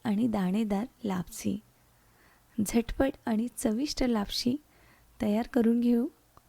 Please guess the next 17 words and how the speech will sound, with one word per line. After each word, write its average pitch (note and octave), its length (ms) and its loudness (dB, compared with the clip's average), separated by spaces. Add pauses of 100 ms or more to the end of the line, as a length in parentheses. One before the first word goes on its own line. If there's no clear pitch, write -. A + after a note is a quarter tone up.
(160)
यासाठी C4 400 -2
आपण A3 280 -2 (260)
थोडेसे A3+ 500 0
खोबऱ्याचे G3 460 -2
काप, A3 300 -2 (380)
दोन B3+ 240 6
विलायची, B3 560 0 (460)
एक F#3 160 0
दालचिनी, G#3+ 680 0 (1040)
तीन A3+ 140 4
काळी A3 380 2
मिऱ्या, A#3 340 4 (840)
एक D4 200 -2
चमचा G#3 400 -2
सौंफ, A3+ 520 -6 (1080)
थोडेसे G3 420 4
काजू, A#3 460 -2